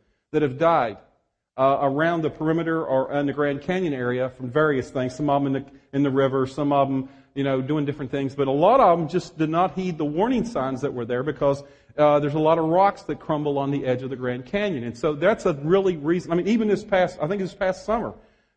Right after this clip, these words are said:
there was, uh, in the paper, a young girl who was, her boyfriend was taking a picture of her, and she got too close to the edge, and the rocks crumbled, and she fell to her death. And so there's some warning signs that we need to take heed of.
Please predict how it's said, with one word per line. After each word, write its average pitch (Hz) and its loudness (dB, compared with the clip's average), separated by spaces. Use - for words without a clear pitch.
there 156 4
was, 147 2
uh, 139 4
in 151 0
the 143 0
paper, 160 -2
a 135 -2
young 160 -2
girl 175 2
who 135 -4
was, 131 -6
her 147 0
boyfriend 170 2
was 156 -2
taking 175 -2
a 170 -6
picture 185 0
of 113 0
her, 117 -6
and 117 -6
she 143 -12
got 151 2
too 175 -4
close 165 -4
to 147 -14
the 151 -4
edge, 160 2
and 127 -4
the 123 -6
rocks 131 -2
crumbled, 127 -4
and 123 -8
she 131 -8
fell 120 -2
to 120 -8
her 113 -12
death. 127 -4
And 180 0
so 220 6
there's 202 2
some 254 2
warning 185 4
signs 151 -4
that 147 2
we 165 -2
need 165 -4
to - -20
take 147 -6
heed 208 -2
of. 101 0